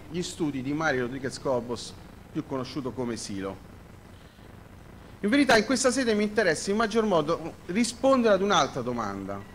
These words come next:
Dove? Dove sorge questa struttura di rappresentazioni? La mia risposta è nel corpo. Risposta apparentemente banale.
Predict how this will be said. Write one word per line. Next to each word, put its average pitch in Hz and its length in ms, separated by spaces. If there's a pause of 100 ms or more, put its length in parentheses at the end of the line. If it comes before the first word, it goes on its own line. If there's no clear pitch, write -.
(1000)
Dove? 147 600 (1200)
Dove 320 220
sorge 170 380
questa 160 260
struttura 180 420
di 160 120
rappresentazioni? 139 1120 (1500)
La 233 100
mia 277 160
risposta 254 640
è 190 80 (220)
nel 269 260
corpo. 160 640 (1000)
Risposta 196 440
apparentemente 175 600
banale. 110 560